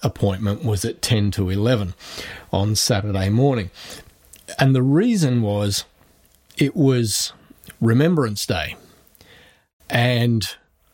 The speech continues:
I kid you not, as the vet was putting the first of the two needles in,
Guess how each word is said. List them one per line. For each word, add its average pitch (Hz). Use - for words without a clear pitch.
I 123
kid 165
you 151
not, 123
as 139
the 156
vet 123
was 127
putting 120
the 113
first 123
of 113
the 117
two 113
needles 107
in, 123